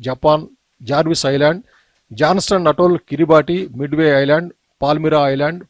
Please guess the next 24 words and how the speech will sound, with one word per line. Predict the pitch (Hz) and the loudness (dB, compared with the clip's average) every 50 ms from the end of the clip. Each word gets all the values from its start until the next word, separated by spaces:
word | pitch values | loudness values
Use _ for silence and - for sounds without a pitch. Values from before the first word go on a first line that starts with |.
| _ - | _ -6
పెరు, | 139 139 156 180 214 - _ - | -4 -2 -2 -2 -2 -6 _ -12
సమోవా, | - - 143 143 165 175 170 160 170 185 196 165 | -8 -6 -4 0 2 4 4 4 4 2 2 -2
సోలోమన్ | - - 151 156 165 165 160 156 151 135 | -4 -2 0 2 2 2 2 0 -4 -4
దీవుల్లో | 120 139 143 143 143 143 147 135 127 - - | -4 -4 -2 -2 0 0 0 0 -2 -4 -6
ఒకటి | 127 135 - 165 151 | -8 -6 -6 -6 -6
నుంచి | 151 156 147 - - 175 | -6 -8 -8 -8 -6 -6
మూడు | 139 135 139 135 | -4 -4 -4 -4
మీటర్ల | 131 139 139 - 151 143 | -4 -6 -6 -4 -4 -4
ఎత్తులో | 139 131 - 147 160 185 185 | -4 -4 -4 -2 -2 0 0
అలలు | 127 135 147 143 | 0 0 0 -2
ఎగసిపడతాయని | 120 139 135 147 135 131 123 139 131 131 | -4 -6 -6 -6 -6 -6 -4 -4 -4 -4
తెలిపింది. | 123 123 120 120 135 123 123 127 139 _ _ _ _ _ _ _ _ _ _ _ _ _ _ _ _ - | -4 -6 -8 -8 -8 -6 -8 -8 -10 _ _ _ _ _ _ _ _ _ _ _ _ _ _ _ _ -4
ఆస్ట్రేలియా, | - 143 180 - - 220 208 196 190 190 202 208 208 190 _ - - | -2 -2 0 0 2 2 4 4 4 4 2 2 0 -4 _ -8 -8
చుక్ | 190 - | -8 -4
కొలంబియా, | - 202 165 160 160 165 156 160 165 175 175 - - _ | -2 -2 0 0 0 0 0 0 0 0 -2 -4 -8 _
కుక్ | - 151 135 147 | -18 -18 -12 -4
దీవులు, | 143 160 160 156 151 160 175 190 196 - _ _ _ _ _ _ _ - | -2 0 0 2 2 2 0 0 0 -4 _ _ _ _ _ _ _ -6
ఎల్ | 135 147 165 156 | -4 -4 -2 -2
సాల్వడార్, | - 165 151 147 147 147 147 160 185 220 - - | -2 0 0 2 2 2 2 0 0 -2 -8 -12
ఫిజీ, | - 147 135 131 165 180 202 - - _ _ _ _ - | -10 -8 -6 -4 -4 -4 -4 -6 -10 _ _ _ _ -16
గ్వాటమాలా, | 123 110 131 139 151 156 180 170 160 156 156 156 165 180 | -8 -2 0 0 2 2 0 2 2 2 2 2 2 0
ఇండోనేషియా, | 170 123 135 139 156 151 151 147 139 - - 151 160 175 175 | -2 -4 -4 -2 -2 -2 -2 -2 -4 -4 -4 -4 -4 -4 -6
మెక్సికో, | 123 110 120 127 - - - - - 165 170 190 - | -8 -8 -8 -8 -8 -10 -10 -6 -4 -4 -4 -4 -6
న్యూజిలాండ్, | - 120 139 143 131 139 147 151 160 185 | -8 -6 -6 -4 -2 -2 -2 -2 -2 -4